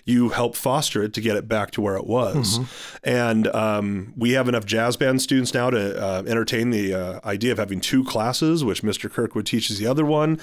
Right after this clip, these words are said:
Speaker 1: And my band class has not only rebounded in numbers, we're actually one of the highest points in history right now. I think there's been a couple other years where it's been a little higher at the start of a semester, or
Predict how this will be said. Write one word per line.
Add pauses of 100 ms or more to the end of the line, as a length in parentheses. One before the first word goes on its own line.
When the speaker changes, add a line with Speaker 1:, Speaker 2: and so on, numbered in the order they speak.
(260)
Speaker 1:
And
my
band
class
has
not
only
rebounded
in
numbers,
we're
actually
one
of
the (120)
highest
points
in
history
right
now. (400)
I
think
there's
been
a
couple
other
years
where
it's
been
a
little
higher
at
the
start
of
a
semester,
or